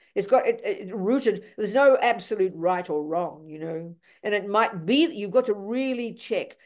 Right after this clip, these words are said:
You've got to almost, like, do some very clear analysis, do the, the pros and cons of both things. And you really got to come to a clear decision,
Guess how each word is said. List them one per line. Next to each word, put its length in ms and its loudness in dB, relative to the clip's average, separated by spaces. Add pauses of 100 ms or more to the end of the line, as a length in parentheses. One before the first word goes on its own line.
You've 80 -16
got 80 8
to 80 4
almost, 260 4
like, 180 0
do 180 -4
some 200 -6
very 260 4
clear 360 -4
analysis, 720 -6 (360)
do 160 -2
the, 300 -2 (320)
the 100 0
pros 440 6
and 160 -6
cons 380 -4
of 140 -4
both 280 2
things. 540 -14 (200)
And 160 -6
you 140 -2
really 300 0
got 140 2
to 80 0
come 260 -10
to 100 -6
a 60 -4
clear 280 -2
decision, 680 -10